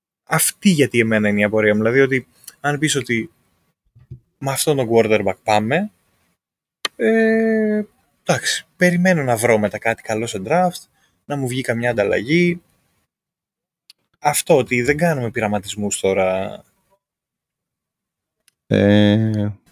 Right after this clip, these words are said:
Speaker 2: εγώ θα το βάζα όπως ήταν πέρυσι. Έτσι ακριβώς είναι και φέτος, με, ίσως μια αλλαγή. Δηλαδή, πέρυσι ήταν Packers, Vikings, Bears, Lions. Φέτος θα είναι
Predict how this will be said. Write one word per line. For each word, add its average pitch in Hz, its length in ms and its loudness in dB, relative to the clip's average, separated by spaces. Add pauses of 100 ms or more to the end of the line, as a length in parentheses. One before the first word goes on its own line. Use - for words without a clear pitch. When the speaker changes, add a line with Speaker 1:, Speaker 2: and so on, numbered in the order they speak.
(180)
Speaker 2:
εγώ 107 260 -2
θα 113 160 -2
το 117 140 2
βάζα 107 680 2 (140)
όπως 113 340 0
ήταν 107 300 0
πέρυσι. 135 600 0 (1700)
Έτσι 113 260 0
ακριβώς 110 340 2
είναι 110 120 2
και 101 140 -2
φέτος, 120 400 -2
με, 110 240 -2
ίσως 110 360 -2
μια 104 180 2
αλλαγή. 95 260 2
Δηλαδή, 107 340 2
πέρυσι 101 280 0
ήταν 95 380 0
Packers, 98 500 0
Vikings, 92 560 0 (140)
Bears, 92 300 2 (120)
Lions. 123 380 0
Φέτος 117 500 -4
θα 104 100 -4
είναι 131 360 -6